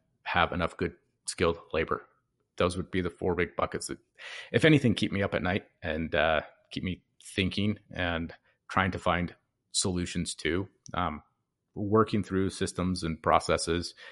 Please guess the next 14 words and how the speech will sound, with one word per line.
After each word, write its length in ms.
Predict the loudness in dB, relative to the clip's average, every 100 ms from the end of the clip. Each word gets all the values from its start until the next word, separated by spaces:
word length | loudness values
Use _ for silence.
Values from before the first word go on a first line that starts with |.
| -20 -18 -18 -18 -18 -20 _ _ _ _ _ _ -18 0
that's 180 | 2 2
just 180 | 0 0
kinda 220 | -2 -2
just 180 | -4 2
part 160 | 2
of 40 | 2
the 80 | -4
game. 320 | -8 -8 -6
They're 140 | 0 2
always 200 | 2 -2
changing. 380 | -4 -4 -2 -2
They're 80 |
always 200 | -2 -2
evolving. 460 | 0 2 2 -2